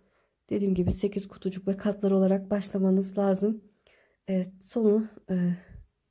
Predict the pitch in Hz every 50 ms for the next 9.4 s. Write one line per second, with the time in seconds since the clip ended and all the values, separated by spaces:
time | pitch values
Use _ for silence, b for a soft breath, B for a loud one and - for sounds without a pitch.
0 | _ _ _ - 190 214 202 202 196 196 - 202 202 196 190 190 - - 190 185
1 | 175 180 175 175 - - _ _ _ _ _ _ _ _ _ _ _ _ _ _
2 | _ _ _ _ _ _ _ _ _ _ _ _ - 226 214 202 190 196 - -
3 | 269 262 247 220 208 214 220 220 - _ _ _ _ _ _ _ _ _ _ _
4 | _ _ _ _ _ _ _ - - 208 196 190 196 - 277 262 240 220 208 196
5 | 202 208 233 233 226 220 202 208 202 196 190 185 180 180 180 - - 202 202 -
6 | 220 214 220 220 220 214 220 226 226 220 - 220 214 208 202 202 196 196 - -
7 | 190 190 196 208 220 - - _ _ _ _ _ _ _ _ _ _ _ _ _
8 | - - 196 185 185 190 190 190 - - - 190 190 190 190 185 185 190 190 190
9 | 185 180 185 180 - - - 240